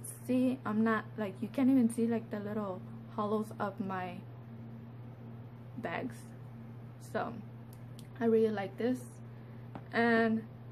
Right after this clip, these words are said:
next thing is this moisturizer.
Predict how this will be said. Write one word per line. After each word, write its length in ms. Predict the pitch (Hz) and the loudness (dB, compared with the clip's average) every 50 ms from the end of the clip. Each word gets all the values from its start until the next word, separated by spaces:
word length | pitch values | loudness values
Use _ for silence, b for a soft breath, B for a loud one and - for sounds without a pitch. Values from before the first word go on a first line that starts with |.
| - - - - - - - - - - - | -12 -12 -12 -12 -12 -12 -12 -12 -10 -6 2
next 320 | 214 233 247 269 - - | 4 4 4 4 2 -2
thing 380 | - - - 262 254 254 262 233 | -6 2 6 8 10 10 8 8
is 300 | - - 226 226 226 226 - - - | 6 6 6 6 6 4 0 2 6
this 680 | 240 226 226 226 226 - - - - - - - - - - - - - - - - - - - - - | 8 8 8 8 4 0 -8 -10 -12 -12 -12 -12 -12 -12 -12 -12 -12 -12 -12 -12 -14 -14 -12 -12 -4 2
moisturizer. 720 | 202 220 226 233 233 - - 220 226 190 190 190 208 208 | 4 4 4 4 2 -2 -2 -2 -2 -2 -2 -2 -4 -6